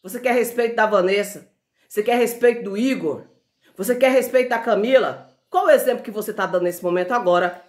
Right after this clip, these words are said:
que o seu pai acabou de morrer? Gente, lamentável tudo isso. Deixe o seu like, deixe o seu like, deixe o seu Nike.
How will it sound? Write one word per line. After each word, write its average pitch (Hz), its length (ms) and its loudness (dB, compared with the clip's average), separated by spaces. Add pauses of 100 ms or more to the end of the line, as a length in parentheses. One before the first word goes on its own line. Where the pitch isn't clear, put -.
que 220 100 -8
o 208 60 -2
seu 185 180 -2
pai 156 420 -2 (240)
acabou 160 680 -2 (120)
de 180 160 -8
morrer? 139 460 -8 (320)
Gente, 403 260 0
lamentável 359 560 2
tudo 214 280 -6
isso. 254 260 -6
Deixe 220 160 -2
o - 40 -12
seu 214 200 -4
like, 233 220 -2
deixe 190 160 -2
o - 40 -12
seu 185 120 0
like, 208 260 0
deixe 190 220 -2
o - 40 -14
seu 254 200 2
Nike. 233 680 0